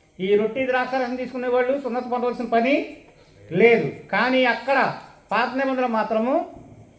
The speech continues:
వాళ్ళ మా-, అదేంటి, మేకను కోసి దాని యొక్క రక్తం తీసుకెళ్ళి గడపలు గంటించి ఈ విధంగా చేయాలి కదా, వాళ్ళు మాత్రం కంపల్సరీగా సున్నతి పొందాలి.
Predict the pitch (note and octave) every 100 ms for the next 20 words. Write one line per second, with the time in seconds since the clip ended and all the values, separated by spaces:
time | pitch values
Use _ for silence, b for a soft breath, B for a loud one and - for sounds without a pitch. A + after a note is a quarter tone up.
0 | - - F3+ G#3 G#3 F#3 F3 F3+ G#3+ G3+
1 | G3 G3+ F#3+ F#3 G#3+ A#3 B3+ A#3+ A#3 A#3+
2 | A#3 C4 C#4+ G4 - - - _ _ F#3
3 | G3 G#3+ G3 G3+ - B3 B3+ B3 A#3+ G#3
4 | G#3+ A3 A3+ A3+ A#3+ F#3+ C4+ C#4 F#4+ -
5 | - _ F3 A3 A#3+ A#3+ - A#3 B3 A3+
6 | C4+ E4+ B B B D#3+ G#3 C4+ C#4 C4+
7 | C#4 B3 A#3+ B3 B3+ B3+ B3+ B3 A#3+ A3
8 | A3 G#3+ -